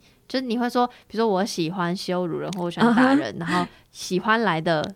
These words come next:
Speaker 1: 来找我，
Speaker 2: 嗯。
Speaker 1: 还是是相反？
Speaker 2: 嗯，每一个人都不一样，<laughs> 还是要这样讲。但是在目前的社会结构上面，女性的 S 是比较少的。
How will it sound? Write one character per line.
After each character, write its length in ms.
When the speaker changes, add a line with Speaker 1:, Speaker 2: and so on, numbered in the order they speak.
Speaker 1:
来 200
找 180
我， 220
Speaker 2:
嗯。 20
Speaker 1:
还 120
是 200
是 140
相 300
反？ 220
Speaker 2:
嗯， 680
每 260
一 100
个 120
人 120
都 100
不 160
一 100
样， 280
<laughs> 40
还 120
是 100
要 120
这 100
样 160
讲。 200
但 180
是 140
在 240
目 160
前 360
的 420
社 120
会 120
结 200
构 240
上 300
面， 420
女 240
性 460
的 420
S 360
是 140
比 120
较 160
少 320
的。 100